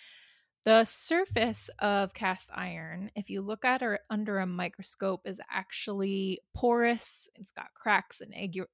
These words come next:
irregularities. Uh, <laughs> uh, when you cook food on that unseasoned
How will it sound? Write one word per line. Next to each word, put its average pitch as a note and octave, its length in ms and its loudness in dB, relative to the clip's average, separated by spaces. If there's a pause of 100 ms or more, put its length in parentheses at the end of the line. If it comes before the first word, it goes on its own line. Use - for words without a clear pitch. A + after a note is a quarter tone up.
(120)
irregularities. F#3+ 1500 0
Uh, F#3 300 -8 (360)
<laughs> - 400 -18
uh, G3+ 260 4
when A3 200 0
you A3 260 2 (180)
cook - 400 0 (300)
food D#4 280 -4
on G#3 260 0
that G3 240 4
unseasoned G#3+ 1000 2